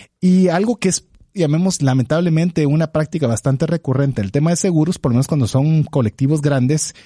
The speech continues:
es que hay mucha migración. Se van por cualquier causa, cambian de agente. En este caso particular llevamos muchos años, pero ¿sabes qué es lo curioso? Tuve hace poco que darles una, pues, una,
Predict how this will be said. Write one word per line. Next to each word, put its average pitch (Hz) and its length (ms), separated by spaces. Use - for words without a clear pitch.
es 139 140
que 147 140
hay 143 100
mucha 147 320
migración. 117 560
Se 113 140
van 139 180
por 160 260
cualquier 127 380
causa, 151 400
cambian 120 340
de 127 80
agente. 165 380
En 165 140
este 202 160
caso 180 200
particular 165 440
llevamos 139 320
muchos 151 340
años, 262 280
pero 120 180
¿sabes 170 240
qué 247 80
es 254 40
lo 254 60
curioso? 160 460
Tuve 190 440
hace 175 260
poco 196 360
que 147 140
darles 156 480
una, 151 800
pues, - 180
una, 156 360